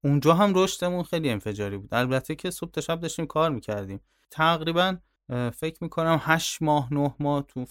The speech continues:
فضای استارتاپی اولیه‌مون بودیم، ولی خیلی زود تونستیم باز هم توی اس ای او، هم توی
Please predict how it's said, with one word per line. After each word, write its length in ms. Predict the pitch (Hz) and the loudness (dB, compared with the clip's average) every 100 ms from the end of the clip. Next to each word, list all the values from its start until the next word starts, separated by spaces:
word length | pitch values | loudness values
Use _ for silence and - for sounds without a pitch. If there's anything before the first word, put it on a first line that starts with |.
| - | -2
فضای 580 | 120 110 107 117 135 131 _ _ _ - | 0 0 -2 0 0 -4 _ _ _ -10
استارتاپی 760 | - - - 117 - - - 139 | -6 -2 0 0 -2 -6 -2 0
اولیه‌مون 760 | 131 113 107 110 117 131 143 | 2 0 -2 -2 -2 0 -2
بودیم، 520 | 131 135 139 160 160 | -2 -4 0 0 2
ولی 220 | 139 127 135 | 2 2 0
خیلی 340 | - 139 143 | 2 2 2
زود 220 | 131 127 | -2 -4
تونستیم 540 | - 127 123 - 143 139 _ _ _ _ | -2 -4 -2 -2 -2 -4 _ _ _ _
باز 180 | 120 127 | 2 2
هم 260 | 120 143 156 | 6 4 4
توی 240 | - 151 | 0 0
اس 300 | 123 135 - | 0 -2 -2
ای 40 | 120 | 0
او، 140 | 135 | 0
هم 200 | 135 131 | 0 -2
توی 340 | - 135 131 | -2 -2 -2